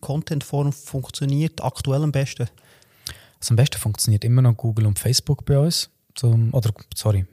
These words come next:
Speaker 2: Meta und Face-, äh, <laughs> Meta und Google funktioniert immer noch am besten
Speaker 1: Mhm.
Speaker 2: bei uns. Und
Speaker 1: Also
Speaker 2: kom-
Speaker 1: Facebook und Insta zusammen?
Speaker 2: Facebook und Insta, ja, Insta,
Speaker 1: Ja.
Speaker 2: Insta ist noch lange nicht tot, wenn soll ich sagen. Also bei uns hat es sehr viele vierzig, fünfzig, sechzig sind.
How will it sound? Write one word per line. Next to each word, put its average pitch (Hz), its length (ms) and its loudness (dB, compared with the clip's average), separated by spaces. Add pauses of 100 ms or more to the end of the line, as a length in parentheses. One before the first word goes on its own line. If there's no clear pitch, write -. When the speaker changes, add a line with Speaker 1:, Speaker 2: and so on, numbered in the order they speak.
Speaker 2:
Meta 113 320 0
und 120 140 0
Face-, 123 260 0
äh, 107 240 6 (280)
<laughs> - 1080 0
Meta 151 300 8
und 135 80 6
Google 147 200 2
funktioniert 127 360 2
immer 139 140 6
noch 127 60 8
am 120 60 6
besten 143 280 6
Speaker 1:
Mhm. 151 40 8
Speaker 2:
bei 139 120 10
uns. 143 280 8 (480)
Und 127 420 8
Speaker 1:
Also 139 160 6
Speaker 2:
kom- 143 40 8
Speaker 1:
Facebook 175 340 2
und 190 460 0 (200)
Insta 160 440 -2
zusammen? 165 200 6
Speaker 2:
Facebook 175 200 6
und 156 100 10
Insta, 151 340 8
ja, 139 140 8
Insta, 139 260 2
Speaker 1:
Ja. 143 60 4
Speaker 2:
Insta 156 240 8
ist 120 120 6
noch 123 100 6
lange 139 180 6
nicht 156 160 2
tot, 123 220 2
wenn 117 200 2
soll 135 200 4
ich 135 160 2
sagen. 113 340 2
Also 107 480 2
bei 117 120 6
uns 123 120 8
hat 123 160 2
es 113 80 0
sehr 123 140 2
viele 117 140 0
vierzig, 120 420 2
fünfzig, - 320 0
sechzig 131 420 -2
sind. 123 260 4